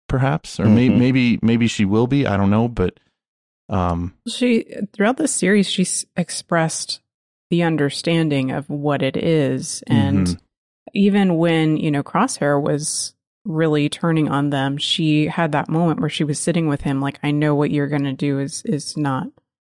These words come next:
Speaker 3: completely you. It's not
Speaker 2: Mm-hmm.
Speaker 3: completely your fault." So, um, I, it, you know, I really wanna know more about her and what she's,
Speaker 1: <laughs>
Speaker 3: she was doing on Kamino, because I wanna
Speaker 2: Yep.
Speaker 3: know how much she knows, like, how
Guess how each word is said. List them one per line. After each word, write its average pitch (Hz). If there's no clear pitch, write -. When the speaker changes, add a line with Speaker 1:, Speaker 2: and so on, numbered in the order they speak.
Speaker 3:
completely 143
you. 151
It's -
not 135
Speaker 2:
Mm-hmm. 120
Speaker 3:
completely 143
your 139
fault." -
So, 156
um, 151
I, 196
it, 180
you 180
know, 151
I 180
really 170
wanna 170
know 147
more 143
about 143
her 156
and 139
what 147
she's, 156
Speaker 1:
<laughs> -
Speaker 3:
she 208
was 151
doing 151
on 147
Kamino, 156
because 147
I -
wanna 175
Speaker 2:
Yep. 214
Speaker 3:
know 208
how 175
much 156
she 151
knows, 147
like, 165
how 202